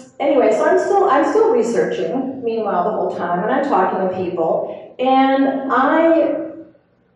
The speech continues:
and I get really carried away with the research, I gotta tell you. I, I really didn't know what the heck I was doing.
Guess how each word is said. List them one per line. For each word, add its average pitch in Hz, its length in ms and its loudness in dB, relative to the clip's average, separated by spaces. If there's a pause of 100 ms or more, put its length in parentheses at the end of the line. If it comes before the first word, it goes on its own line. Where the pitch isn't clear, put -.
and 254 120 2
I 262 160 2
get 247 160 2
really 254 320 2
carried 196 260 -2
away 170 360 0
with 170 180 -2
the - 80 -6
research, - 560 -8
I 190 80 -2
gotta 180 180 0
tell 196 120 -2
you. - 80 -2
I, 220 160 2
I 254 240 4
really - 180 4
didn't 247 200 0
know 240 120 2
what 226 220 0
the 220 40 -4
heck - 200 -4
I - 80 -2
was 180 180 -2
doing. - 460 -4